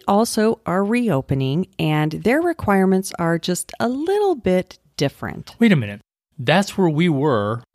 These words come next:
Speaker 2: on Thanksgiving last year.
Speaker 1: Yep.
Speaker 2: I remember that. And there was a sandals there. We were gonna go visit it, except we had this amazing outdoor feast barbecue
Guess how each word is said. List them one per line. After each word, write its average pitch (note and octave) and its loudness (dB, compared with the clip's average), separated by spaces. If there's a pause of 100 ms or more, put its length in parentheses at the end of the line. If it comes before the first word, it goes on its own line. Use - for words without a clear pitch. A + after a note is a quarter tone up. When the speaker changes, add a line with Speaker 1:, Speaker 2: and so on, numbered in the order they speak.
Speaker 2:
on C#3 2
Thanksgiving D3+ 0
last G#2 -6
year. F#2+ -14
Speaker 1:
Yep. G3+ -2 (400)
Speaker 2:
I C#3+ 0
remember E3+ 4
that. A#2+ 0
And D3 4
there D3+ 4
was C#3 0
a G#2 -4
sandals D3+ 0
there. B2 0
We A#2+ -2
were A#2+ 0
gonna B2 0
go C3+ 2
visit A#2+ -2
it, G3+ -4 (420)
except B2+ -4
we D3+ 0
had C#3 2
this C3+ -4
amazing D#3 0 (100)
outdoor C#3+ 0
feast - -6
barbecue C#3+ 0